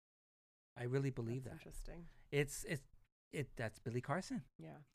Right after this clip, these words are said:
Speaker 1: That's where I feel like, it makes me think and wonder.
Speaker 2: All I have to say is when we saw that episode of Billy Carson on the Sean Ryan show, and recently as I was going on his Instagram page and I saw his wife talking about just manifestation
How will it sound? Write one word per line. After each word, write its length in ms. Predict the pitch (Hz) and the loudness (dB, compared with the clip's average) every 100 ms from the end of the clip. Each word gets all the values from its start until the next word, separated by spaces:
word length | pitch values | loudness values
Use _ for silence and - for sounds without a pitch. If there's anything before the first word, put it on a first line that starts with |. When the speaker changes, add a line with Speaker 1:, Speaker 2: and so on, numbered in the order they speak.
| _ | _
Speaker 1:
That's 260 | 131 143 170 | 4 4 4
where 220 | 170 165 | 6 8
I 180 | 147 135 | 8 4
feel 220 | - 165 | 2 2
like, 280 | 151 123 107 - | 2 0 -4 -6
it 40 | 139 | -6
makes 200 | 175 - | -6 -6
me 80 | 190 | -6
think 260 | 185 180 | -4 -4
and 100 | 147 151 | -4 -2
wonder. 400 | 190 131 107 113 _ _ - - | -4 -4 -6 -8 _ _ -12 0
Speaker 2:
All 180 | 185 196 | 2 2
I 100 | 269 | 0
have 200 | 269 233 | -2 -4
to 60 | 196 | -6
say 220 | - 175 | -4 -4
is 100 | 165 | -4
when 160 | 165 | -6
we 120 | 165 180 | -6 -8
saw 300 | - 160 170 | -6 -4 -2
that 180 | 180 | -2
episode 480 | 156 165 165 190 180 | -4 -6 -8 -6 -4
of 100 | 165 | -6
Billy 240 | 170 165 160 | -6 -8 -6
Carson 500 | 160 156 - 165 156 - | -6 -8 -6 -6 -6 -8
on 240 | 151 151 | -6 -6
the 100 | 156 | -8
Sean 220 | 135 156 | -8 -8
Ryan 320 | 156 147 151 165 | -6 -6 -6 -8
show, 400 | - 185 196 196 - - - - - | -2 0 0 -4 -16 -20 -16 -10 -2
and 380 | 165 160 151 - _ _ _ - | 2 2 0 -4 _ _ _ -2
recently 600 | 170 208 220 - 160 143 | 2 2 2 -4 -2 -4
as 140 | 147 | -4
I 80 | 160 | -6
was 140 | 147 | -8
going 280 | - 156 151 | -4 -2 -2
on 220 | - 147 | -2 -2
his 240 | 147 151 139 | -2 -4 -6
Instagram 520 | 147 151 160 147 151 | -8 -8 -4 -4 -4
page 300 | 160 151 - | -6 -8 -6
and 80 | - | -6
I 80 | 143 | -6
saw 240 | 143 147 | -4 -4
his 240 | 143 160 - | -4 -6 -6
wife 480 | 151 151 143 143 - | -6 -4 -4 -8 -8
talking 480 | - 147 - 147 | -4 -4 -6 -8
about 340 | 151 147 143 - _ - - - - - | -6 -2 -2 -2 _ -20 -20 -20 -16 -8
just 280 | - 147 - | -6 -6 -2
manifestation 1000 | 151 147 139 - - 151 147 - 143 | -2 -2 -6 -10 -6 -6 -6 -6 -6